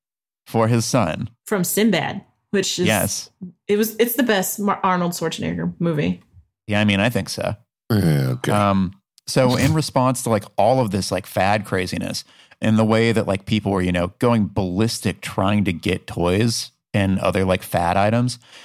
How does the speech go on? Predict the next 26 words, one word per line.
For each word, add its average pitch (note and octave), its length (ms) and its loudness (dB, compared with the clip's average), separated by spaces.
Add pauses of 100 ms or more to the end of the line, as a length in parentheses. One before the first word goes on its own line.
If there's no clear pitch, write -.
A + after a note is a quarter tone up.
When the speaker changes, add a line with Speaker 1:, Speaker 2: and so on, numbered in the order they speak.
(120)
Speaker 1:
the G2 100 -2
holiday B2+ 280 2
kept C#3 220 -4
expanding. - 720 -4
Black G2+ 240 0
Friday F#2+ 300 0
kept F#2+ 200 -6
expanding, F2 720 -2
you G2+ 100 -2
know, E2+ 260 0 (400)
in G#2+ 140 2
part A2 180 2
because G#2+ 160 -2
there's G2 180 -2
money F#2 240 0
there, F2+ 240 0
in F2 80 0
part F2 160 0
because G2+ 180 -6
people G2 280 -4
needed F2+ 420 -2
more F2+ 220 0
time F#2 380 -2
to - 60 -6
get F2+ 220 -4
stuff. D#2+ 380 -2